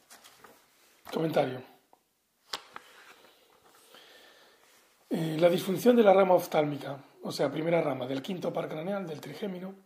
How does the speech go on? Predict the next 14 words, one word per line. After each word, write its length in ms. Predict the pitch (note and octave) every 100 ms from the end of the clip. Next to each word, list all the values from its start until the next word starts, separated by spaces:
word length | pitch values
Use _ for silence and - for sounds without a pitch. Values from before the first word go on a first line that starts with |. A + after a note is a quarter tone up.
| _ -
es 140 | A3+
la 80 | F#3+
responsable 540 | F3+ G3 F3 F3+ F3+
de 80 | D#3+
la 100 | D3
queratopatía 580 | D3+ D3+ D#3 - - F3
neurotrófica 720 | F3 E3+ E3 F3+ E3+ E3 F3 F3+ _ _ _
ipsilateral. 720 | A#3+ - D#3+ C3 B2+ A#2 G#2+ _ _ - - - -
La 100 | F#3
disminución 480 | D3+ D#3+ D#3 G#3 F3
de 80 | D3+
la 80 |
sensibilidad 560 | D3+ D3 D#3 D3+ F3 F#3+
corneal 520 | - F3+ G3+ G3+ F#3